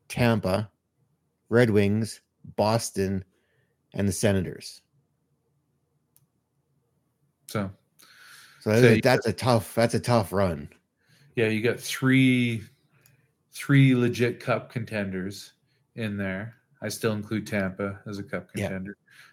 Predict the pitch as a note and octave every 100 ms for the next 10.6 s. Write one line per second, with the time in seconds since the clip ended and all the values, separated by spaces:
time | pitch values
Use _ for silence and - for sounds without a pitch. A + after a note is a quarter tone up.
0 | _ F2+ G2+ G2 - F#2 F#2 - _ _
1 | - A2+ G2+ G2 _ A#2 G#2 G2 F#2+ -
2 | B2+ A2 G#2+ - _ _ _ _ _ _
3 | - - - A#2 G#2 - G#2 F#2+ F#2+ F#2
4 | _ - - A#2+ G#2 G2 F#2 G2+ G2 F#2+
5 | F#2 F#2+ F#2+ - _ _ _ G#2 G2+ F#2+
6 | G#2 G2 F#2+ F2+ G2 F#2 - F2+ G#2 G2+
7 | G2 F#2+ G2 G2 - F#2+ G2+ G2+ - -
8 | - - - - _ _ - A#2 A2+ B2
9 | A#2+ A2+ A#2 A#2 - - - _ - B2+
10 | A#2 A2+ - G#2+ G2